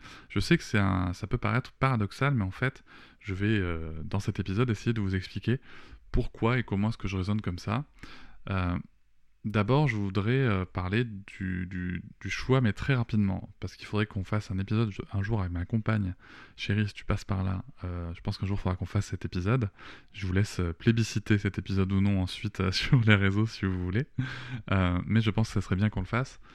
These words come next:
Mais très rapidement, en fait, il y a plusieurs, euh, plusieurs éléments dans le choix de, de l'instruction en famille, donc pour le coup uniquement me concernant.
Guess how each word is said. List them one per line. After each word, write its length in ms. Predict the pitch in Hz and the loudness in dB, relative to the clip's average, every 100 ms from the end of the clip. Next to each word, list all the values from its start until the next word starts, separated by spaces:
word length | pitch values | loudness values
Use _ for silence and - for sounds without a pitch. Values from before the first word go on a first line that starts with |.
| - - - | -20 -12 -4
Mais 100 | 101 | -4
très 240 | - 131 | 0 0
rapidement, 420 | 117 107 107 123 | 0 0 2 4
en 40 | 131 | 2
fait, 360 | - 127 - - - | 2 0 0 -14 -6
il 80 | 107 | -2
y 80 | 107 | 0
a 60 | 117 | 2
plusieurs, 420 | - 110 117 120 | 2 4 4 4
euh, 220 | 101 92 | 0 -4
plusieurs 400 | - 107 123 117 | -4 -2 0 2
éléments 260 | 101 107 113 | 4 4 4
dans 80 | |
le 60 | 95 | 2
choix 220 | - 120 | 0 -2
de, 180 | 110 92 | -2 -2
de 80 | 92 | -2
l'instruction 380 | 92 - 107 101 | -4 -4 -4 -4
en 40 | |
famille, 300 | 98 104 117 - - | -2 0 0 -2 -8
donc 140 | 95 | -8
pour 120 | - 101 | -4 -4
le 40 | |
coup 160 | - 120 | -2 0
uniquement 460 | 127 117 - 113 | 2 2 2 2
me 180 | 101 107 | 2 0
concernant. 580 | - 98 - 92 98 | 0 -8 -6 -6 -6